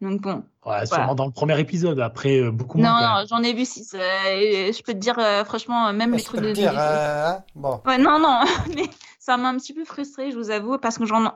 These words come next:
Speaker 1: j'en attendais peut-être trop, mes attentes étaient peut-être trop élevées avec tout ce... le bien dont tout le monde, euh, avait fait part. Donc bon.
Speaker 3: Ça ne veut rien dire, cette phrase. Euh,
Speaker 1: Oui.
Speaker 3: pour conclure, parce que là, c'est la cantine de la Watchtower va fermer, enfin va ouvrir,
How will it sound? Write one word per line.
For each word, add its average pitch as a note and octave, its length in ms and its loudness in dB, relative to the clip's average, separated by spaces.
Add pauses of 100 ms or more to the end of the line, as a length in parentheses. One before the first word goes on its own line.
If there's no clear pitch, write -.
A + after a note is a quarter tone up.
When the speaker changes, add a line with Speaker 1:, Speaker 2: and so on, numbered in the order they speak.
Speaker 1:
j'en A#3 220 4
attendais B3+ 340 0
peut-être A#3+ 380 -4
trop, - 160 -4
mes B3 180 2
attentes C4 240 2
étaient A3 200 -2
peut-être G#3+ 300 -4
trop - 220 -10
élevées A#3+ 380 4
avec G3 260 0
tout B3+ 120 -2
ce... B3 100 -10 (240)
le G3 160 4
bien A3+ 260 4
dont G3 300 0
tout G3 140 -6
le A3 60 2
monde, A3 180 2
euh, F3+ 260 0 (640)
avait G3+ 180 4
fait G3 120 2
part. G#3+ 260 2 (380)
Donc F#3+ 240 0
bon. E3+ 80 -4
Speaker 3:
Ça C#3 160 -10
ne C3 80 -6
veut A#2+ 60 -2
rien B2+ 160 0
dire, C3+ 160 -4
cette B2 180 -8
phrase. A2 320 -16 (580)
Euh, D#3+ 180 0 (120)
Speaker 1:
Oui. G3 80 4
Speaker 3:
pour F3+ 140 0
conclure, A#3 500 4
parce F3 180 0
que - 120 -6
là, F3+ 180 4
c'est D3 540 -4
la C#3+ 100 -6
cantine D#3 480 -8
de C#3+ 80 -6
la C#3 180 -4
Watchtower C#3 520 -6
va C3 100 -8
fermer, C#3 420 -8
enfin - 160 -6
va B2 140 -6
ouvrir, B2+ 280 -8